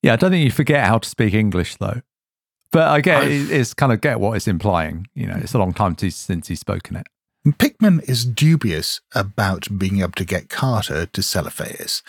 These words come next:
Speaker 3: The journey to the Upper Dreamlands, which this would require, involves passing through the terrible kingdom of the Gugs, monstrous beings who serve Nyarlathotep.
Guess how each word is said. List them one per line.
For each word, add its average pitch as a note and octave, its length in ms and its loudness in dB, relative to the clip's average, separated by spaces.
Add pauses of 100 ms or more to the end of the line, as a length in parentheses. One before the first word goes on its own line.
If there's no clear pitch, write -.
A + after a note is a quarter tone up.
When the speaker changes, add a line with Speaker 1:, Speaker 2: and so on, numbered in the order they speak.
(380)
Speaker 3:
The C3+ 140 4
journey A#3+ 380 2
to - 100 -2
the A2+ 180 -2
Upper A#2+ 160 -4
Dreamlands, A2+ 1000 -6
which - 500 -12
this - 280 -10
would - 200 -12
require, F2 580 -2 (300)
involves C#3+ 580 2
passing D#3+ 580 0
through G2+ 460 -2
the C#2+ 160 -10
terrible A2 560 -2
kingdom D2 640 -2
of E2 140 -6
the E2+ 80 -6
Gugs, - 800 -6 (440)
monstrous D3+ 520 4
beings C3+ 520 0
who A#2+ 140 -2
serve A#2+ 540 -2
Nyarlathotep. - 840 -8